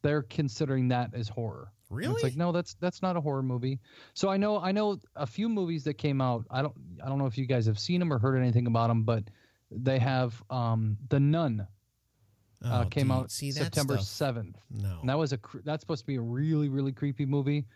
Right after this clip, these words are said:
Speaker 1: We
Speaker 2: Yeah.
Speaker 1: will wind up watching it in this house. Um, we just haven't yet 'cause we haven't gone to the movies. But
Speaker 2: What is wrong
Speaker 1: when
Speaker 2: with
Speaker 1: that one
Speaker 2: you?
Speaker 1: comes out, that'll be one that's extremely popular.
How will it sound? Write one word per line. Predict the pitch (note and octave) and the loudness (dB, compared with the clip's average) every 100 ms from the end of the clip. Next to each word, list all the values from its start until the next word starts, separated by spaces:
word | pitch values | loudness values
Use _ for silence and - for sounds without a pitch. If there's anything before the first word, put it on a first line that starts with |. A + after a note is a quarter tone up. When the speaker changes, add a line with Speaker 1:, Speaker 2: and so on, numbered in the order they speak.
| _ - | _ 0
Speaker 1:
We | D3 | 2
Speaker 2:
Yeah. | C#3 | 4
Speaker 1:
will | C3 C3+ | 2 2
wind | C#3 C#3 | 2 0
up | B2 | 0
watching | B2+ C3 C#3 | 0 0 -2
it | C#3+ | -2
in | |
this | C3+ A#2 | -2 -2
house. | C#3 C3+ C#3 - _ _ - | 0 0 -4 -10 _ _ -10
Um, | - A#2 A2+ G#2 | -2 2 2 0
we | A#2+ A#2+ | -4 -2
just | A#2 G#2 - | -2 -4 -10
haven't | - B2 A#2+ A2+ | -6 -2 -2 -2
yet | A2+ A#2+ C3+ - | -2 -2 -4 -6
'cause | B2 | -4
we | A2+ | -2
haven't | A#2 A#2 | -2 0
gone | A2+ | 2
to | A2 | 2
the | |
movies. | A2 A#2 B2+ C3 | 4 2 2 -2
But | - A2+ A#2 | 0 0 0
Speaker 2:
What | |
is | B2 | -4
wrong | G2 F#2 | -6 -2
Speaker 1:
when | A2 | 2
Speaker 2:
with | C#3+ | 2
Speaker 1:
that | D#3+ | 2
one | D3 | 0
Speaker 2:
you? | |
Speaker 1:
comes | - C3 | 0 0
out, | C3 B2 | 0 -2
that'll | C3 C3 A#2+ | -2 -2 -2
be | B2+ A#2+ | -2 -2
one | A2+ A2+ | 0 0
that's | G#2+ G#2 - | 0 -2 -6
extremely | G2+ - A#2+ G#2+ G2+ | -12 -4 2 2 2
popular. | G#2 F#2 - - E2 | 0 -2 -4 -4 -4